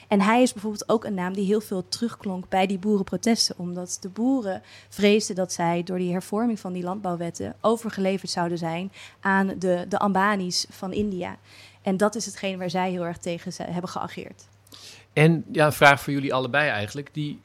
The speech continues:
Speaker 2: eh, dat autoritaire beleid wat hij heeft gevoerd van de, de afgelopen jaren, zouden jullie zeggen dat dat meer een soort,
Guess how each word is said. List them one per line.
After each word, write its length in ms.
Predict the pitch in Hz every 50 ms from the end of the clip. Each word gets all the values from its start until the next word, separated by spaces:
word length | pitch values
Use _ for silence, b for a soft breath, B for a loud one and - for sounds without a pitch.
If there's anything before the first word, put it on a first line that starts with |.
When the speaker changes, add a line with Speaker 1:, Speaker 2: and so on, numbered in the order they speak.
| _ _ _ _ _
Speaker 2:
eh, 160 | - 127 135 131
dat 140 | 143 139
autoritaire 640 | - 147 147 139 - 135 139 - - 131 120 117 107
beleid 300 | 95 95 107 131 156 151
wat 180 | 165 160 156
hij 80 | - 156
heeft 420 | 139 143 143 147 - - - - -
gevoerd 460 | - - - - - 147 156 147 -
van 240 | - 135 127 127 123
de, 180 | 123 123 123
de 100 | 117 -
afgelopen 540 | - 127 127 - - 127 123 120 117 113 123
jaren, 340 | 113 117 113 113 113 117 113
zouden 340 | - - 127 131 135 123 127
jullie 180 | 127 127 123
zeggen 320 | 120 - 135 127 120 - 110
dat 160 | 110 104 104
dat 240 | - 107 104 - -
meer 260 | 104 104 104 104 101
een 80 | 101 98
soort, 400 | - - 98 95 95 92 -